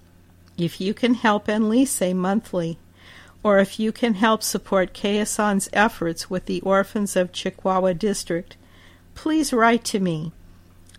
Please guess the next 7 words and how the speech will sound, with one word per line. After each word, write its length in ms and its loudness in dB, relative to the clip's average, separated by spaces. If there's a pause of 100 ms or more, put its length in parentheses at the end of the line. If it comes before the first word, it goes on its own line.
(120)
Lynn 540 2 (100)
at 220 2
prepare 440 0
for 200 -2
change 760 -4
dot 280 -2
net. 320 -2